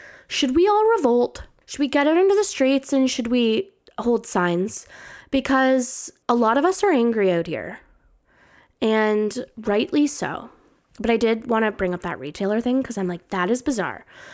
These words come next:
And I would love to hear your opinions on that. Another thing that I find frustrating in general,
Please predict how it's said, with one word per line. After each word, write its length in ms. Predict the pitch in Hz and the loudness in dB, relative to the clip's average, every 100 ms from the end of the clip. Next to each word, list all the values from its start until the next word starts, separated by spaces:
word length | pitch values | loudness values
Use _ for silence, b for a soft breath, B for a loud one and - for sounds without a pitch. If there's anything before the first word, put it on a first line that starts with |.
| B | B
And 80 | - | -2
I 60 | 220 | 0
would 100 | 220 | 2
love 220 | 208 190 | 2 0
to 120 | 214 | 0
hear 140 | 226 | 2
your 140 | 220 247 | 2 2
opinions 480 | 240 185 180 165 - | 0 -4 -4 -6 -10
on 160 | 113 | -14
that. 220 | 123 113 - _ _ _ _ _ _ _ _ _ _ 262 | -14 -16 -20 _ _ _ _ _ _ _ _ _ _ 2
Another 460 | 269 226 202 240 | 4 4 2 2
thing 520 | 277 - 302 311 330 | 0 0 2 2 0
that 140 | 302 311 | 0 2
I 460 | 311 302 311 311 311 - | 2 2 2 0 -2 -2
find 800 | 302 302 311 339 415 427 - - _ _ _ _ _ _ - | 0 0 0 0 -2 -6 -12 -20 _ _ _ _ _ _ -20
frustrating 1080 | - - 247 - - 220 214 220 262 311 330 _ B B B B - | -8 -4 -4 -6 -6 -4 -2 -2 -4 -6 -10 _ B B B B 0
in 200 | 262 392 | 4 4
general, 680 | - 175 208 196 - - | 2 0 0 -2 -6 -12